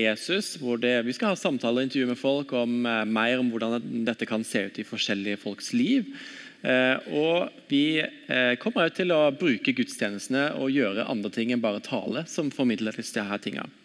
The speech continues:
Og i tillegg så har vi en, eh, liten slide her som, eh, gir noen sånn boktips til de av dere som ønsker å dykke litt i, videre inn i det.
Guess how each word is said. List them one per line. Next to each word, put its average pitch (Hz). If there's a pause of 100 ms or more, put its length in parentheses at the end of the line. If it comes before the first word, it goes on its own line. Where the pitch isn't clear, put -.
(300)
Og 165
i 165
tillegg 202
så 185
har 151
vi 151
en, 156
eh, 147
liten 139
slide 113
her 139
som, 135
eh, 127 (460)
gir 123
noen 117
sånn 117
boktips - (260)
til 127
de 120
av 117
dere 110
som 113
ønsker 110
å 104 (160)
dykke -
litt 113
i, 117
videre 117
inn 104
i -
det. 165